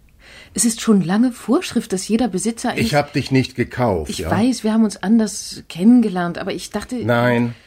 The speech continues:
Speaker 2: ich hab's nicht gewusst.
Speaker 1: Das, das tut mir leid. Dass du es so, na, so nebenbei erfahren hast.
Speaker 2: Ja, mir auch.
Speaker 1: Okay, möchtest du darüber reden?
Speaker 2: Na klar will ich darüber reden. Was meinst du denn?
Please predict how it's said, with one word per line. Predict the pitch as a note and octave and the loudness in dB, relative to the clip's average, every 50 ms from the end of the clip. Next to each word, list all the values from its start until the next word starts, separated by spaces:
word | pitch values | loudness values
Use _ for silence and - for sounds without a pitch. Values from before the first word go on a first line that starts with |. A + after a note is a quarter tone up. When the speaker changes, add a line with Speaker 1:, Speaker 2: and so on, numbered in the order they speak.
| _ _ _ _ _ _ _ _ _ | _ _ _ _ _ _ _ _ _
Speaker 2:
ich | - F#2 D#2 | -12 -10 -8
hab's | G2 F2 - - - | -8 -10 -10 -10 -10
nicht | E2 D2+ C#2 C#2 - _ | -8 -8 -8 -10 -12 _
gewusst. | C#2 B1 - - - - - - - _ _ _ _ _ _ _ _ - | -18 -18 -18 -18 -20 -20 -20 -20 -20 _ _ _ _ _ _ _ _ -16
Speaker 1:
Das, | - F3 - - - - - _ _ _ _ _ _ _ _ _ _ _ _ _ _ _ _ _ _ _ _ | -14 -14 -12 -12 -14 -16 -20 _ _ _ _ _ _ _ _ _ _ _ _ _ _ _ _ _ _ _ _
das | - - - - | -16 -14 -14 -14
tut | - - C#3 - | -14 -16 -16 -14
mir | C#3 C3+ C#3 | -14 -14 -14
leid. | D3+ D#3 D3 C#3 - - _ _ _ _ _ _ _ _ _ _ _ _ _ | -14 -14 -14 -16 -18 -20 _ _ _ _ _ _ _ _ _ _ _ _ _
Dass | - F#3 - - | -12 -10 -8 -6
du | G3 | -6
es | D#3+ D3+ - | -6 -6 -4
so, | - G3 G#3+ A#3 A3+ A3+ - - - - - - - _ _ _ _ _ _ _ _ _ _ _ _ _ - | -2 0 0 0 0 -2 -6 -16 -20 -20 -20 -20 -20 _ _ _ _ _ _ _ _ _ _ _ _ _ -6
na, | F#3 G3 F3 D3+ | -4 -4 -4 -4
so | C#3 F3 D#3+ D#3 C#3 | -6 -6 -6 -6 -6
nebenbei | C#3+ E3 E3 G3+ G#3 F#3+ F3+ D3+ - _ E3+ D#3+ C4 E4+ D#4 - | -8 -6 -4 -4 -4 -4 -6 -8 -8 _ -6 -4 -2 -2 -2 -2
erfahren | - F#3+ - - - G3 G3+ G#3 G3 F#3+ F#3 | -4 -8 -10 -10 -8 -6 -6 -4 -4 -4 -4
hast. | F#3 F3+ - - G2+ | -4 -6 -6 -6 -4
Speaker 2:
Ja, | A2 A2 G#2 G2+ G2 | -2 0 0 0 2
mir | F#2+ F#2+ F#2+ F2+ F2 D#2 | 2 2 2 2 0 0
auch. | D2+ D#2 D2 C2+ - - - - _ _ _ _ _ _ _ _ _ _ _ - | -2 -4 -4 -6 -8 -10 -16 -20 _ _ _ _ _ _ _ _ _ _ _ -18
Speaker 1:
Okay, | D#3+ F3+ - - D3+ C#3 | -18 -16 -14 -12 -12 -8
möchtest | C#3+ D#3+ F#3 F#3 - F#3+ G3 | -6 -4 -4 -4 -4 -6 -6
du | G3 | -6
darüber | F3 E3+ D#3+ F3 D3 D3+ C#3+ | -8 -8 -8 -8 -8 -8 -8
reden? | F3+ G#3 A3+ A#3 A3+ | -6 -4 -4 -2 -2
Speaker 2:
Na | A#3 - | -2 -2
klar | - B2+ C#3 F3 G3 | 0 2 2 2 2
will | A#2+ B2 A2+ | 2 0 -2
ich | G2+ | -2
darüber | - A#2 G2+ G2+ G2+ G2 F2+ | -2 -2 -2 -2 -2 -4 -4
reden. | G2+ G2 F#2 F#2 | -4 -4 -4 -6
Was | F#2+ - | -6 -4
meinst | C3 B2+ A#2+ - - - | -2 -2 -2 -2 -4 -4
du | G#3+ A3+ | 0 2
denn? | D3 F2+ E2 E2 D2+ | 2 2 0 -2 -8